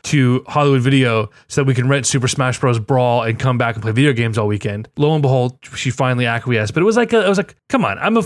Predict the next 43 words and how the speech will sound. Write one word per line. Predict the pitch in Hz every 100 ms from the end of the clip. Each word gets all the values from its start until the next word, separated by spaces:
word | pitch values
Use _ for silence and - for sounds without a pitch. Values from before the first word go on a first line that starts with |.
| -
we're | 285
fifteen-year-old | 339 - - 269 226 180
kids. | - 196 131
Take | 233 269
us | 247
to | 190
the |
goddamn | 165 185 170 170 139
store | - 220 180
and | 160
let | 165
us | 143 - -
fucking | 202 170 151
do | 226
something." | - 110 - - - _ _ _ _ _ _ _ -
Like, | 131 180
we | 208
could |
be | 254
doing | 220 156
drugs. | 113 156 190 208 226 -
We | 208
could | 220
be | 180
sleeping | - 190 202 233 202
around. | 151 135 190 208 226 233 - -
Like, | 165 165 - -
we | 160 190
could | 202
be | 160
drinking. | 156 123 127 185 - 226 214
We | 180
could | 185
be | 170
fighting | - - 123 175 214 208
people. | 214 196 220
But | 185 180
no, | 208
we | 156
just | 196 -
wanna | 202
hang | 131 190 214
out | 202